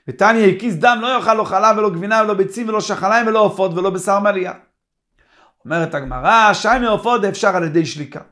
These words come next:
אם עושים להם בישול רב, אז הם כן טובים. אביי אמר תירוץ אחר. מדובר באדם שכואבים לו העיניים, כגון דקייבין לעיני.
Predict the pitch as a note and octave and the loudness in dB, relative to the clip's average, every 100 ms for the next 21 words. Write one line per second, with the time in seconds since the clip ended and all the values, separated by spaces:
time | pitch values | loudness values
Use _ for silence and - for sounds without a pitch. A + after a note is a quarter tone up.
0 | _ G3+ A3+ F#3+ A3+ G#3+ F#3+ D#3 - - | _ -10 -8 -8 -6 -4 -2 -4 -6 -6
1 | A#3+ G3 B3 D4 F3 E3 _ _ _ _ | -4 0 2 2 -2 -14 _ _ _ _
2 | _ _ _ - C3+ D3+ - G3+ E3+ D#3 | _ _ _ -12 -8 -6 -2 -2 -2 -6
3 | B2 A#2 _ _ _ _ _ _ _ _ | -6 -12 _ _ _ _ _ _ _ _
4 | _ _ _ - A#2 F3+ A#3 A3+ G3+ - | _ _ _ -12 0 2 2 2 0 -2
5 | F3+ F#3+ F3+ D#3 D3 C3+ - _ _ _ | -6 -4 -6 -6 -8 -10 -16 _ _ _
6 | - D3+ F3 B3 A#3+ A3 G#3+ B3 A3 A#3 | -12 -4 2 4 4 2 -2 -2 -4 -8
7 | - F#3+ F#3 A#3+ A3 G3+ F3 F#3+ G#3 C#3 | -4 -2 -2 -4 -2 -2 -2 -2 -2 -4
8 | - _ _ _ D#3 F3+ B3 G3+ G3+ A#3 | -14 _ _ _ -4 0 2 0 0 0
9 | B3 A#3 A3 G#3 B3+ G#3+ | 0 -2 -2 -2 -2 -6